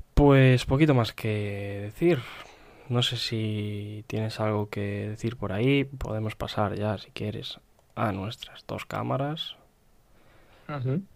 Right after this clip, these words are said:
Speaker 1: Para ir cerrando el directo de hoy, una hora y casi cuarenta minutos de repaso de lo que está siendo el verano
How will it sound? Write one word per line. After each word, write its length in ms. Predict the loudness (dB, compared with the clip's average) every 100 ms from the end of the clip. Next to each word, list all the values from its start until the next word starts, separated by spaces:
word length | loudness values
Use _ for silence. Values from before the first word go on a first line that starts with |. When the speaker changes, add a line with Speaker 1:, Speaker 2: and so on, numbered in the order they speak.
| -20 _ _
Speaker 1:
Para 320 | -8 -4 0 2
ir 200 | 2 0
cerrando 580 | -2 0 2 2 2 0
el 100 | 0
directo 420 | 0 0 -2 -2
de 120 | 0
hoy, 160 | -2 0
una 240 | 2 4
hora 180 | 6 4
y 40 | 2
casi 300 | -4 -4 -6
cuarenta 640 | -2 0 2 2 2 2
minutos 840 | 4 4 4 4 0 0 -6 -10 -14 -20 -20 -20 _ -12
de 840 | -6 -2 -2 -2 -6 -8 -8 -10 -8
repaso 400 | 2 4 6 4
de 60 |
lo 100 | 4
que 100 | 2
está 180 | 0 0
siendo 520 | 2 2 4 4 4
el 120 | 4 4
verano 500 | 6 6 6 2